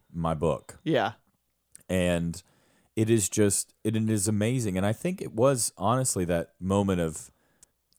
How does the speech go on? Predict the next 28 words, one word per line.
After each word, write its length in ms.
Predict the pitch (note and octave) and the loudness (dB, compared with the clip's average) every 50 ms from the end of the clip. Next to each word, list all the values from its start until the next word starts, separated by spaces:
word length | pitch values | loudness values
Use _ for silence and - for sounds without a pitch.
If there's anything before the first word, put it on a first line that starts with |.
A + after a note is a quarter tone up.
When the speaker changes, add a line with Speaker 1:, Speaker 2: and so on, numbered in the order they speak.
| _ - | _ -14
Speaker 1:
having 420 | - - A2 A2+ A#2 A2+ A2+ G#2+ | -6 -2 -2 0 2 2 0 0
the 100 | F2+ F#2 | 0 0
self-awareness 720 | - - F#2+ F#2+ F#2+ F#2+ E2+ E2+ E2 E2+ F2 F#2 F#2 - | 0 2 2 2 2 0 0 0 2 2 2 0 -2 -2
enough 340 | E2+ D2+ D#2 D#2+ F2 F2+ - - _ - | -2 -2 -2 -2 -2 -4 -8 -14 _ -6
in 180 | E2 F2 F#2 | -4 -4 -2
this, 280 | F#2 E2+ - - - - - | -2 -2 -4 -6 -8 -8 -6
in, 280 | F2+ F#2 F#2+ G2 D#2+ D#2 | -4 -4 -2 -4 -4 -4
when 140 | E2+ F2+ F2 | -2 -2 0
I 80 | F2 | 0
was 160 | F2+ F2 D#2 F#2+ | 0 -2 -2 -4
in 80 | G2 | -4
the 100 | G2+ G2+ | -4 -4
city 300 | G2 - E2+ D2+ D2+ D2+ - | -4 -4 -4 -4 -4 -6 -6
to, 320 | - - E2+ E2 D#2+ - - _ - | -4 -4 -4 -4 -4 -6 -10 _ -10
to 120 | - F#2+ | -8 -6
think, 360 | - - F#2+ F2+ F2 E2+ - - _ _ _ _ _ _ | -4 -2 -2 -2 -2 -4 -8 -16 _ _ _ _ _ _
"You 80 | - A#2+ | -2 0
know 80 | C#3 | 0
what? 100 | C#3 - - | 0 0 0
I'm 180 | - A2+ A#2+ B2+ | 0 0 0 0
not 160 | A#2 - - | -2 -4 -4
happy 320 | - F2+ F2 - F#2 E2+ | -4 -4 -2 -2 -2 -2
and 100 | E2 D#2 | -2 0
I 60 | D#2 E2 | 0 -2
need 160 | E2 D#2 D2+ | -2 -2 -2
to 180 | D#2 D2 C#2 - _ _ _ _ _ _ | -2 -4 -4 -6 _ _ _ _ _ _
change 320 | - - E2+ D#2+ D2+ C#2 - | -8 -6 -4 -4 -4 -4 -6
something. 460 | - D2+ C2 - - - G1+ - | -6 -6 -8 -8 -10 -14 -16 -16